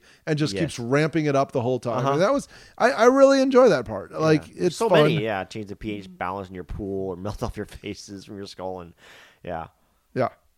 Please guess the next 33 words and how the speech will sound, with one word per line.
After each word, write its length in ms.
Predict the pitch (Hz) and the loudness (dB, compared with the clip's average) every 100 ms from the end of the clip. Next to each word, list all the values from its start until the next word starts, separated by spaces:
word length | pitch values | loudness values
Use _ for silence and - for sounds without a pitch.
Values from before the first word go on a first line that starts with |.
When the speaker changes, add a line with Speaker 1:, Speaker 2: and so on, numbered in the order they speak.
| _ | _
Speaker 2:
Change 200 | - 90 | -20 -16
your 80 | 98 | -12
name 100 | 90 80 | -12 -12
to 60 | |
Reggie. 640 | 80 87 82 73 87 90 - - - - - _ _ | -14 -12 -14 -16 -16 -6 -6 -6 -12 -16 -20 _ _
<laughs> 560 | - 147 _ _ - | -20 -20 _ _ -16
Translate 380 | - 113 110 113 | -8 -8 -6 -10
your 100 | 101 | -8
documents 380 | 95 95 101 - | -8 -6 -10 -12
to 100 | 101 | -14
Swahili. 840 | - 95 - 90 90 90 87 85 _ _ _ - | -8 -8 -8 -12 -10 -10 -10 -12 _ _ _ 0
Speaker 1:
Yeah. 260 | 139 135 147 | 2 2 0
Speaker 2:
Yeah. 140 | 131 - - 143 | -8 -14 -16 0
Speaker 1:
Watch 360 | 143 143 - 139 | 4 4 0 -10
Geely. 580 | 127 139 143 135 131 127 | -4 0 2 2 2 0
Speaker 2:
Watch 200 | 104 95 | -4 -8
Geely. 360 | - 101 107 | -8 -8 -6
Oh, 140 | 113 95 | -6 -6
ma-, 120 | 95 - | -10 -10
yeah. 240 | 98 85 135 | -8 -8 -2
Speaker 1:
Yeah, 200 | 135 127 208 | 0 0 -2
yeah. 160 | 139 131 - 143 | -8 -8 -12 -2
That 200 | 156 175 | 0 2
kinda 160 | 170 143 | 0 -2
reminds 400 | 131 131 127 123 | -2 -4 -6 -8
me 120 | 123 | -6
of, 220 | 120 110 | -6 -6
uh, 180 | 117 110 _ _ _ _ - | -6 -8 _ _ _ _ -10
uh, 280 | 131 123 123 | -4 -4 -4
Couch 220 | 135 135 | -4 -4
Speaker 2:
Al 100 | 92 | -4
Speaker 1:
Potato. 220 | 110 113 | -4 -4
Speaker 2:
Sudia? 240 | 110 127 | -2 -4